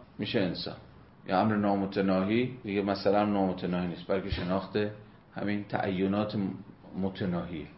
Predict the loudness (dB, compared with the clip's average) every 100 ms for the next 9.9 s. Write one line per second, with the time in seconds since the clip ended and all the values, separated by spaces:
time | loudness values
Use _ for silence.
0 | -20 -20 -20 -20 -20 -12 -4 0 2 2
1 | 0 -2 -6 -8 -8 -8 -6 -4 -2 0
2 | 0 -2 -6 -6 -6 -4 -4 -4 -4 -4
3 | -6 -6 -12 -20 -20 -20 0 8 8 12
4 | 12 12 8 -2 -12 -2 12 12 12 12
5 | 12 12 12 12 10 8 6 10 10 12
6 | 10 10 10 12 10 10 8 8 6 2
7 | -2 -10 -20 -20 -20 -20 -20 -20 -20 -8
8 | -2 0 2 2 4 4 4 0 4 4
9 | 6 2 2 2 2 -2 -2 -4